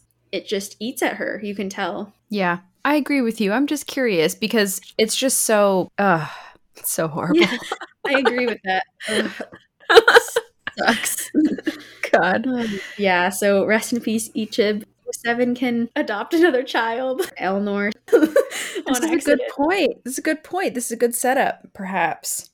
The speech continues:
Speaker 1: It's really sweet how he's really scared and thought he was gonna die, and then Seven shows up and he just hugs her, and she's like, "It's okay." Like, she's already activating mom mode. She's <laughs>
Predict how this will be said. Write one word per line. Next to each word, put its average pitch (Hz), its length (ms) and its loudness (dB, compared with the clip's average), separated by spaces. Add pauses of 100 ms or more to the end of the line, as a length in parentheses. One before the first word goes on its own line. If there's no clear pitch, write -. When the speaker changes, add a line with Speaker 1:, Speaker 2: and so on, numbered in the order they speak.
Speaker 1:
It's 277 260 2
really 330 300 4
sweet 269 380 0
how 220 420 2 (100)
he's 302 400 0
really 285 300 4
scared 247 500 2
and 240 80 -2
thought 226 140 2
he 226 60 4
was 226 100 -2
gonna 226 160 2
die, 214 340 -2
and 240 220 0
then 226 120 -4
Seven 226 300 0
shows 240 220 4
up 254 160 6
and 277 100 2
he 277 100 6
just 285 200 2
hugs 254 380 2
her, 285 520 4
and 285 160 2
she's 285 180 0
like, 269 140 -2
"It's - 160 -10
okay." 277 540 -2 (120)
Like, 311 140 -2
she's 349 200 2
already 262 300 2
activating 190 600 -2
mom 214 240 -2
mode. 196 320 0
She's 302 180 -4 (840)
<laughs> - 0 -